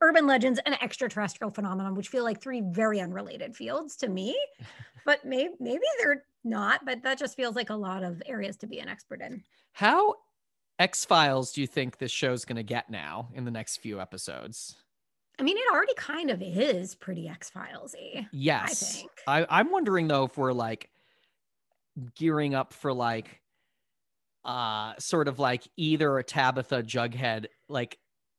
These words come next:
Speaker 2: investigation team where they're, like, paired up together with the
Speaker 1: Which I
Speaker 2: alien
Speaker 1: would
Speaker 2: stuff.
Speaker 1: really like.
Speaker 2: Yeah, which would be really fun. Or a Jughead Betty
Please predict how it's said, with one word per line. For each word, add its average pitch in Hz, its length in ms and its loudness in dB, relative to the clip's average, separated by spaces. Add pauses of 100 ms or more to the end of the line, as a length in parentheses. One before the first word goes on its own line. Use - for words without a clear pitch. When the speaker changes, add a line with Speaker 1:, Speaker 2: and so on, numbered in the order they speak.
(480)
Speaker 2:
investigation 131 880 0
team 143 580 -2
where 127 140 2
they're, 120 200 0
like, 113 280 -6 (260)
paired 131 260 0
up 117 100 -4
together 127 460 0
with 117 180 -6
the 113 80 -4
Speaker 1:
Which 117 160 -4
I 117 40 0
Speaker 2:
alien 110 140 2
Speaker 1:
would - 60 -2
Speaker 2:
stuff. 165 200 -4
Speaker 1:
really 175 340 0
like. 175 480 -6 (600)
Speaker 2:
Yeah, 120 500 2
which 131 240 -2
would 127 80 -6
be 135 80 0
really 127 280 0
fun. 120 380 -2
Or 151 320 8
a 131 60 2
Jughead 117 500 0
Betty 107 540 -6